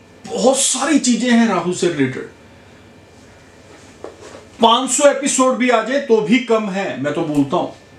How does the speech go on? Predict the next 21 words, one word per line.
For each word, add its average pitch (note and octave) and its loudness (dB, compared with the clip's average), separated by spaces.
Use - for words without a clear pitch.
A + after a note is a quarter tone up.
तो E3+ 2
दोस्तों, B3+ 2
ये D4+ 0
कुछ A#3 -4
बेसिक G#3 0
नॉलेज G#3 2
है A#3+ -4
राहु F3+ -2
से G3+ 2
रिलेटेड, F3 -2
आपको D3 0
आगे C#3+ 0
भी F3 -2
नॉलेज F3 0
देंगे। F3+ 2
धुआं, D3+ 0
क्योंकि B2+ -2
मैंने C#3+ 2
बताया D3+ 2
है G3 -2
ये F#3 -2